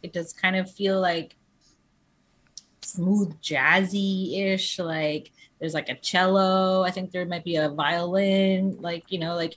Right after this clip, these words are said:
instruments. Um, so it is quite lovely. Um, and I felt like this one was kind of giving me, like,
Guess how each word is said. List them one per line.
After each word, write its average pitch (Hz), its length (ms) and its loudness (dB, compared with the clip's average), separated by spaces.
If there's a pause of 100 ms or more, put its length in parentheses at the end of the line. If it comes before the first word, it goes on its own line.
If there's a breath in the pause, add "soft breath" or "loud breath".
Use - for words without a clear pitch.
instruments. 196 1000 0
Um, 170 460 -2
so 220 120 -6
it 262 80 0
is 311 120 -2
quite - 300 -6
lovely. 202 640 2 (440 loud breath)
Um, 185 680 2
and 208 220 2
I 220 80 0
felt 233 180 0
like 262 140 -2
this 214 180 -2
one 214 120 -4
was 196 120 -4
kind 190 240 -6
of 180 80 -8
giving 185 240 -4
me, 185 180 -2
like, 170 360 -2